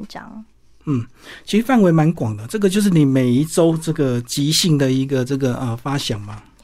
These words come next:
Speaker 1: 对，大概一个月，就是两个礼拜一篇，然后一个月大概是两篇，然后每个月，然后就是我会，呃，去找一些资料，然后也有去挖掘自己记忆里的歌曲，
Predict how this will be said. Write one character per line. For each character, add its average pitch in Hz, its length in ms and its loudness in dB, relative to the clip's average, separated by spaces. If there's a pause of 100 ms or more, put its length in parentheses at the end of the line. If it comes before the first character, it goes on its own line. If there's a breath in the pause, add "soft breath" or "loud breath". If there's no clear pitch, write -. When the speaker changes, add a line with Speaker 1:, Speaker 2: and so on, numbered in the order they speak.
(280 soft breath)
Speaker 1:
对， 226 160 -8
大 254 120 -10
概 302 100 -4
一 220 120 -6
个 220 180 -6
月， 226 400 0
就 247 140 -6
是 262 160 -4
两 190 240 -2
个 190 40 -4
礼 196 140 -4
拜 233 240 -2
一 226 80 0
篇， 202 460 -4
然 175 120 -6
后 202 140 -4
一 190 60 -4
个 190 120 -8
月 196 200 -2
大 196 100 -6
概 190 160 -4
是 202 260 -8 (280 soft breath)
两 156 240 -8
篇， 180 480 -8
然 170 120 -10
后 196 400 -4 (140)
每 196 180 -6
个 190 120 -6
月， 214 280 0
然 185 200 -6
后 196 120 -6
就 202 140 -8
是 185 500 -10 (100)
我 185 140 -6
会， 202 480 -4 (120)
呃， 208 180 -16
去 - 140 -8
找 170 200 -8
一 180 40 -10
些 190 160 -6
资 190 240 -8
料， 185 280 2
然 - 160 -8
后 196 160 -6
也 190 140 -2
有 170 200 -6
去 - 280 -16
挖 208 220 0
掘 175 180 -10
自 220 160 -12
己 190 180 -12
记 202 280 -4
忆 190 40 -4
里 - 140 -10
的 - 120 -12
歌 208 300 -4
曲， - 320 -12